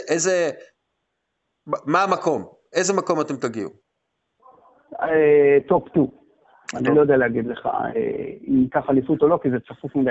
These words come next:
Speaker 2: כי סיטי באמת, אה, קבוצה אדירה. השנה שעברה הייתה להם נפילה לא מוסברת, אבל הם עדיין קבוצה מעולה. אה, אז, אה,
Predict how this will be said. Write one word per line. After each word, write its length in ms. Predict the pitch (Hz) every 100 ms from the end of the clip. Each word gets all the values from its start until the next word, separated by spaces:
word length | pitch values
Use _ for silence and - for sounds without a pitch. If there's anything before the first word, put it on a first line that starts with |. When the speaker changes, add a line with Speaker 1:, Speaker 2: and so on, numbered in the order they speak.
| 110
Speaker 2:
כי 60 | 117
סיטי 320 | - 151 139
באמת, 460 | 123 120 127 123
אה, 200 | 123 110 107
קבוצה 380 | - 110 - 127
אדירה. 420 | 113 117 139 170
השנה 220 | - 330
שעברה 240 | - 165 151
הייתה 200 | 143 156
להם 240 | 156 131
נפילה 320 | 127 - 131
לא 120 | 143 139
מוסברת, 520 | 131 131 139 147 123
אבל 140 | 107 110
הם 120 | 107
עדיין 300 | 101 120 127
קבוצה 380 | 127 117 - 120
מעולה. 460 | 120 107 120 - 196 _ _ _ _ _ _ -
אה, 640 | 107 107 110 110 110 110 113
אז, 60 | 113
אה, 280 | 127 131